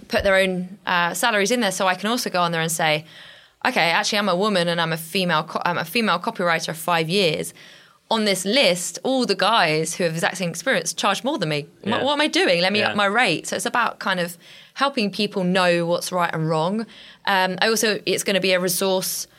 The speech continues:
Speaker 1: a place where people can go on and, and get advice. Um, I'm gonna be starting to, by the end of the year, offer out sort of, uh, consultancy offerings and, uh, coaching, as I'm doing a, a coaching course at the moment.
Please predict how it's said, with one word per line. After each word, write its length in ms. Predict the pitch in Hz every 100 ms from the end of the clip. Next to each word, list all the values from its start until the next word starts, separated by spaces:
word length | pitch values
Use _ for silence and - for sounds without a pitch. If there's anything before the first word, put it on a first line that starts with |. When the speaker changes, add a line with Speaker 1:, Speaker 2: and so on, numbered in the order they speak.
| _ -
Speaker 1:
a 60 |
place 280 | - 190 185
where 100 | 180
people 320 | 175 180 180
can 200 | 175 180
go 220 | 165 175 170
on 180 | 165
and, 220 | 165 160 160 - - -
and 160 | 175
get 180 | 190 190
advice. 680 | 185 185 180 175 175 - -
Um, 480 | 185 175 170 170 170 - _ _ _ - -
I'm 100 | 190
gonna 80 | 196
be 60 |
starting 460 | 185 196 185 190 180
to, 380 | 180 175 170 160
by 120 | 180 175
the 80 |
end 120 | 180 170
of 140 | 170
the 80 | 180
year, 420 | 175 180 170 165 165 - - -
offer 240 | - 190
out 180 | 175 -
sort 180 | - -
of, 80 | - - - -
uh, 360 | 175 160 156 147 -
consultancy 1080 | - 185 190 196 180 180 - 175 170 165 160 - - - -
offerings 500 | 196 190 185 180 180 -
and, 400 | 160 156 160 - 165
uh, 180 | 160
coaching, 520 | 160 233 202 - 185 180
as 100 | 180
I'm 100 | 170
doing 240 | 175 160
a, 160 | 143 -
a 60 | 156
coaching 440 | - 185 - 180 175
course 280 | 175 165
at 60 | -
the 60 | 160
moment. 540 | 170 165 165 160